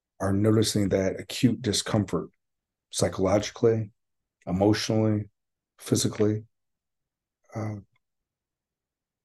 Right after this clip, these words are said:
first become aware and attempt to discern, is this an injury or am I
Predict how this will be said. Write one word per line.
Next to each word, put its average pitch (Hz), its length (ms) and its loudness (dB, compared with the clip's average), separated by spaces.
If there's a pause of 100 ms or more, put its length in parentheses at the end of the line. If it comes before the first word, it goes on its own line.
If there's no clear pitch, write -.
(800)
first 135 240 0
become 127 340 2
aware 95 640 2 (520)
and 101 100 0
attempt 127 380 2
to 135 60 0
discern, 92 760 0 (1000)
is 98 200 -2
this - 440 2 (880)
an 95 140 0
injury 135 600 2 (2000)
or 107 240 4
am 101 100 2
I 104 500 2